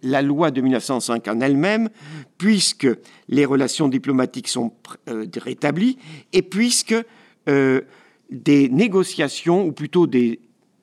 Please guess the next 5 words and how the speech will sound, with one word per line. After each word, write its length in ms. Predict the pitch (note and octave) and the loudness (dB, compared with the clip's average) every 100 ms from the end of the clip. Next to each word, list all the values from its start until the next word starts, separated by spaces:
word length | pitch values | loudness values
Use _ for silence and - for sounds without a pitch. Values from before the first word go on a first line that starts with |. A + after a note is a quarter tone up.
| - | -2
entretiens, 600 | F#3 F#3+ F3 E3+ E3+ F3 - - _ _ _ - | 0 0 -2 -2 -2 -2 -4 -20 _ _ _ 0
commencent 640 | F#3 E3+ D#3+ G3+ - - - | 2 2 2 0 -6 -14 -4
entre, 600 | E3+ E3+ D#3 - - A2 - _ - _ - | 0 2 0 -4 -8 -8 -8 _ -20 _ -8
euh, 140 | A#2+ A#2 | -4 -4
disons, 500 | A2+ B2 A2 B2+ | -4 -6 -2 -2